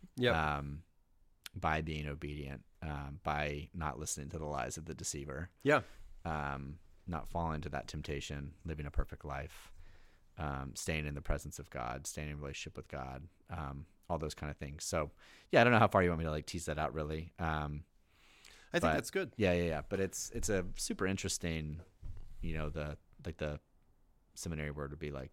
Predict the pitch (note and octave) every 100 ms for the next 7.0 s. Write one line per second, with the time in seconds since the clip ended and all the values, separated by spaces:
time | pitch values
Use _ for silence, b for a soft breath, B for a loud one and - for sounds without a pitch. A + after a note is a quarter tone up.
0 | - - - D2 D2+ - D2 A2+ G#2+ A#2+
1 | A#2 C3+ C#3+ D#3+ D#3 C#3 C3+ C#3 E2+ D#2
2 | D2+ D2 D#2 - F#2 E2 D#2+ D#2 C#2+ F2
3 | E2+ D#2 D#2 - D#2+ - F2 D2+ - D#2+
4 | D2 - D#2 D2 C#2+ D2 - E2+ E2 D#2+
5 | D2+ D2+ D#2 - - B B B B B
6 | B B B B B B B B G3